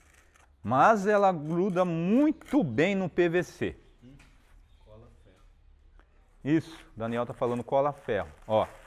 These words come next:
Speaker 1: vocês viram aí? Aqui nós estamos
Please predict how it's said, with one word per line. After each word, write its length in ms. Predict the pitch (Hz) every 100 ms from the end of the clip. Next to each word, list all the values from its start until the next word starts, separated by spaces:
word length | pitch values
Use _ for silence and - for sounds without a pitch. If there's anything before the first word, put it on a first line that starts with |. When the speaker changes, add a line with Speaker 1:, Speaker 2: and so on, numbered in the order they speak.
| - - - -
Speaker 1:
vocês 340 | 127 - 165
viram 300 | 131 170 156
aí? 260 | 131 147 117 - - _ _ - - _ _ _ _ _ - - - _ _ _ _ _ _ _ - _ - _ _ _ - - _ _ - - _ _ - _ - - - - - 190
Aqui 320 | 139 - 175
nós 160 | 190 185
estamos 520 | 185 185 185 -